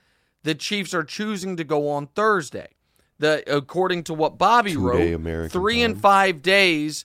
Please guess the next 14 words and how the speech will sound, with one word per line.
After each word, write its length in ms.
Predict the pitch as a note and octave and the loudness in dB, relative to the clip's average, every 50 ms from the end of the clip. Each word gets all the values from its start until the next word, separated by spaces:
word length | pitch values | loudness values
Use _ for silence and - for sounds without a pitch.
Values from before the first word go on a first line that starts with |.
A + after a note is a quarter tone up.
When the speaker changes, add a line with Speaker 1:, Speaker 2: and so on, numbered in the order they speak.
| _ _ _ _ | _ _ _ _
Speaker 1:
present 420 | - E3+ E3+ D#3 D3+ E3+ E3 - _ | -4 -2 -2 -2 0 -4 -4 -4 _
problems. 600 | - E3 F#3+ G3 F#3+ E3 B2 A2 F2+ - - - | 0 4 6 6 6 6 4 0 -14 -18 -20 -10
Well, 260 | - C#3+ D#3 D#3+ D#3 C3 | -2 0 2 2 2 2
Miami 520 | C#3+ D3+ D#3 D#3+ F3+ G3 G#3+ G#3+ G#3+ G3+ | 2 2 2 2 2 0 -2 -2 -2 -4
went 240 | F#3+ F#3 F#3 F3 _ | -2 -2 -4 -6 _
five 400 | _ - E3 F3+ F#3 F#3+ F3 D#3 | _ -2 2 2 2 2 0 -2
days 280 | F#3 F#3+ F#3+ F#3 D#3+ | -4 -4 -4 -4 -4
ahead. 360 | F3 E3+ F3 F#3 G3 G#3 G3+ G3 - - _ _ _ _ | -4 -2 2 2 2 0 0 -8 -16 -20 _ _ _ _
The 100 | D3 D#3 | -4 -4
Chiefs 360 | D3 - G3+ G3 G3 D#3 F#3 | -4 -4 -6 -6 -8 -6 -8
went 180 | F#3 F3+ E3+ _ | -10 -10 -10 _
three 240 | - F3+ G3+ G3+ F#3+ | -6 -6 -4 -2 0
days 300 | F3 D3 A#2+ A2+ G#2+ A2 | 0 -2 -2 -4 -8 -12
ahead. 340 | G#2+ A#2 G2 F#2 - _ | -10 -10 -12 -12 -14 _